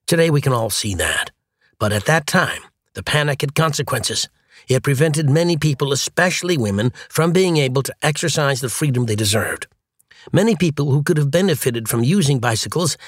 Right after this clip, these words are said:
ended up worse off because of an irrational panic over the new technology.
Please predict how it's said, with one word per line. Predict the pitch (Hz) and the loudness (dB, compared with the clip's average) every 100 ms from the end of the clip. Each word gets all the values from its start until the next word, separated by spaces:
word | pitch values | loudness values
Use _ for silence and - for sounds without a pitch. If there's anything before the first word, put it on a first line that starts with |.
| - | -4
ended | 151 185 170 | 0 0 2
up | 160 156 | 0 0
worse | 160 170 | 0 2
off | 196 160 | 0 0
because | 151 147 160 147 - - | -4 0 0 -2 -8 -2
of | 135 | 0
an | 156 | 2
irrational | 165 160 160 160 - 160 | 0 0 -2 -2 -2 -2
panic | 151 - 160 113 110 - _ _ | -2 -2 -2 -4 -10 -18 _ _
over | 151 175 156 | 0 2 2
the | 156 | 2
new | 143 | 2
technology. | 139 127 139 117 110 101 98 | 0 -2 0 -2 -2 -6 -8